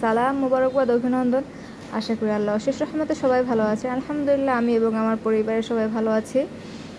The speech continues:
নতুন আরও একটি ভিডিওতে আপনাদের সবাইকে স্বাগতম। ভিডিওটা ভালো লাগলে লাইক, কমেন্ট, শেয়ার, সাবস্ক্রাইব করে পাশেই থাকবেন। আমরা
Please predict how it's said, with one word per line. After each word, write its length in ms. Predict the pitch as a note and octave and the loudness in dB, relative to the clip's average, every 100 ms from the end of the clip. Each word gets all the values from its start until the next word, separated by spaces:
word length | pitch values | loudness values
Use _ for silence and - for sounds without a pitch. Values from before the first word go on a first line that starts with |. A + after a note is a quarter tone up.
| - - - - | -16 -16 -10 -2
নতুন 240 | A#3+ B3+ | 2 2
আরও 200 | A3+ A3 | 2 4
একটি 220 | B3+ - D4+ | 2 0 -2
ভিডিওতে 440 | C#4+ C#4 C#4 C#4+ | 2 4 4 2
আপনাদের 360 | B3+ A3 A3+ A3+ | 0 0 -2 -2
সবাইকে 400 | A#3+ A3 A3 A3+ | -2 -2 -2 -4
স্বাগতম। 520 | B3+ A3+ A3 A#3 C4+ - - - A#3+ | -2 -2 -2 -2 -4 -6 -10 -6 2
ভিডিওটা 320 | B3 A#3+ B3 | 4 4 2
ভালো 240 | A#3+ A3+ | 2 2
লাগলে 440 | A#3 A#3 A#3+ C4+ - - - | 2 2 2 2 -2 -10 -4
লাইক, 200 | A#3 A3+ - | -2 -2 -2
কমেন্ট, 280 | A#3 A#3+ B3 | -2 0 -2
শেয়ার, 220 | - A#3+ B3 | 0 -2 -2
সাবস্ক্রাইব 360 | A#3 - B3+ B3 | -4 0 0 4
করে 120 | C4+ | 2
পাশেই 380 | C4 A3+ A3 A#3+ | 2 -2 -2 -2
থাকবেন। 440 | B3+ G#3 G3+ A3+ D4+ - - - - - - - - - - - - - - - - - - - - - - - - - - - - - - - - | -2 -4 -4 -4 -6 -12 -18 -16 -16 -16 -16 -16 -16 -14 -14 -12 -10 -8 -10 -12 -14 -14 -14 -14 -14 -14 -14 -14 -14 -14 -14 -14 -14 -14 -14 -12 0
আমরা 520 | C4+ C4+ C#4 C#4+ D4 | 2 4 4 2 -2